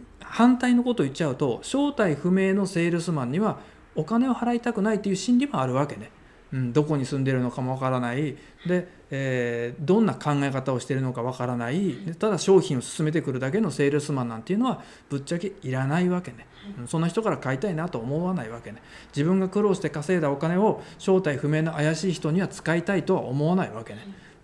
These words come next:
Speaker 2: うん。
Speaker 1: うん。特に意思決定に時間がかかる高額商品の場合は、まあ、なおさらかなと思うわけね。うん。情熱を持って商品を販売している人、儲かれば何でもいいと思って商品を販売している人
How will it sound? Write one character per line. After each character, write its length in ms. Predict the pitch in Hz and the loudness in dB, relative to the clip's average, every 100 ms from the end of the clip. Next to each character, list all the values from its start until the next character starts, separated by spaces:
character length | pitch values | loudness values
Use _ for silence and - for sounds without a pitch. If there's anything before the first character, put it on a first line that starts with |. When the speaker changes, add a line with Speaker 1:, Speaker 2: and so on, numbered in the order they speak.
| - | -8
Speaker 2:
う 20 | |
ん。 40 | |
Speaker 1:
う 20 | 123 | -8
ん。 60 | 117 - - | -8 -16 -4
特 240 | 247 226 | 2 4
に 160 | 220 196 | 4 4
意 60 | 180 | 0
思 260 | 180 247 | 2 -2
決 140 | 262 262 | 0 -4
定 400 | - - 208 185 | -4 0 4 4
に 120 | 175 | 2
時 200 | 139 185 | 2 0
間 180 | 208 214 | 2 2
が 100 | 208 | 2
か 140 | 196 | 0
か 120 | 196 | 2
る 100 | 185 | 2
高 260 | 143 - 214 | 0 6 6
額 160 | 214 208 | 6 2
商 180 | 214 | 0
品 140 | 196 170 | 2 2
の 120 | 143 | 4
場 160 | 151 165 | 4 4
合 40 | 208 | 4
は、 220 | 208 - - - | 2 -2 -12 -8
ま 100 | 151 | -2
あ、 20 | 127 | 2
な 120 | 151 | 4
お 80 | 180 | 4
さ 100 | 190 | 2
ら 120 | 190 | 0
か 100 | 143 | -2
な 160 | 143 | -2
と 80 | 147 | -4
思 180 | 117 113 | -6 -8
う 40 | |
わ 100 | 113 | -10
け 80 | 110 | -12
ね。 120 | 101 - - - _ - | -16 -20 -20 -20 _ -10
う 40 | |
ん。 260 | 117 110 107 _ _ _ _ _ _ _ - | -10 -10 -16 _ _ _ _ _ _ _ -8
情 240 | 147 165 185 | 2 4 4
熱 240 | 196 196 | 4 2
を 60 | 196 | 2
持 120 | 196 | 0
っ 60 | |
て 100 | 190 | 0
商 220 | 135 170 147 | -2 -2 0
品 160 | 160 | -2
を 40 | 135 | -2
販 200 | 127 127 | -2 -2
売 160 | 127 | -4
し 60 | 120 | -4
て 80 | 120 | -6
い 40 | |
る 80 | 123 | -6
人、 320 | - 185 - | -4 -4 -2
儲 220 | 135 170 190 | 0 0 0
か 160 | 208 | 0
れ 120 | 196 | 0
ば 80 | 180 | 0
何 280 | 120 147 180 | 0 0 2
で 100 | 202 | 2
も 120 | 190 | 2
い 80 | 170 | 0
い 40 | 160 | -2
と 100 | 139 | -4
思 160 | 143 | -4
っ 80 | 135 | -6
て 220 | 220 185 - - - | -6 -6 -8 -20 -6
商 220 | 175 147 | -2 0
品 200 | 147 143 | 0 -2
を 80 | 190 | -2
販 200 | 139 135 | -2 -2
売 160 | 131 127 | -2 -2
し 60 | |
て 80 | 131 | -4
い 40 | |
る 60 | 123 | -4
人 320 | 120 117 - | -6 -8 -10